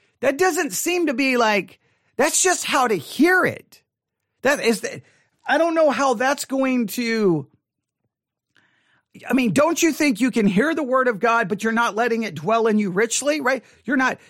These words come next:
you're still forbidding it. You're, remember the definition of let? You're still preventing it or forbidding it. Hearing it does not mean you're letting it dwell in you. Just means you're hearing it. So I don't, I don't, I didn't understand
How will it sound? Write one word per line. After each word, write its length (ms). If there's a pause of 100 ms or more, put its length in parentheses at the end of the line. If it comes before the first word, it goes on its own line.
you're 100
still 280
forbidding 640
it. 200
You're, 380
remember 420
the 120
definition 580
of 240
let? 560 (500)
You're 140
still 340
preventing 640
it 180
or 100
forbidding 640
it. 360 (680)
Hearing 540
it 200
does 200
not 200
mean 160
you're 140
letting 320
it 140
dwell 320
in 320
you. 480 (360)
Just 200
means 240
you're 100
hearing 540
it. 140
So 120
I 140
don't, 120
I 120
don't, 200
I 140
didn't 180
understand 600